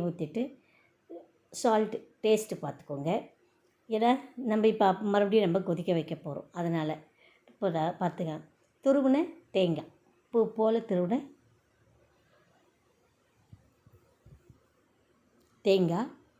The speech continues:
கொத்தமல்லி எல்லாத்தையும் போட்டு நல்லா கிளறிட்டு, இதை அப்படியே எடுத்து அடுப்படி-, அடுப்புல வச்சிடலாம். இது அடுப்புல வச்சோம்னாக்க, இது நல்லா கொதிக்கட்டும். நமக்கு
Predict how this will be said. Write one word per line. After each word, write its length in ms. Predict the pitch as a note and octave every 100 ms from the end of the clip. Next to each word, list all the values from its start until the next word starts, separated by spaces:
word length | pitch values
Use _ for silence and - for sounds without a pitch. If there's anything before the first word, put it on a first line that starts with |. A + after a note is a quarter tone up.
| -
கொத்தமல்லி 540 | A3+ A#3 G3+ D#3 D#3 A#3+ - A3+
எல்லாத்தையும் 400 | A3 G3+ A3+ G3+
போட்டு 200 | F3 A3 F3+
நல்லா 280 | D#3+ G3+ G#3+
கிளறிட்டு, 420 | D#3+ E3 D3 - B3+
இதை 100 | A3 F#3+
அப்படியே 240 | G3 G#3+ F3
எடுத்து 160 | E3 E3
அடுப்படி-, 400 | D#3 F3+ D3+ -
அடுப்புல 260 | F#3+ G3 E3+
வச்சிடலாம். 400 | D3 - C#3 - - _ _ _ _ -
இது 100 | B3+ A3
அடுப்புல 280 | A#3 A#3+ G#3
வச்சோம்னாக்க, 480 | F#3 F#3+ F#3+ F#3+ C4
இது 100 | A#3 F#3
நல்லா 180 | G3 A3 G3
கொதிக்கட்டும். 440 | F#3+ G3 E3+ - - - F#3+
நமக்கு 240 | F#3+ F#3+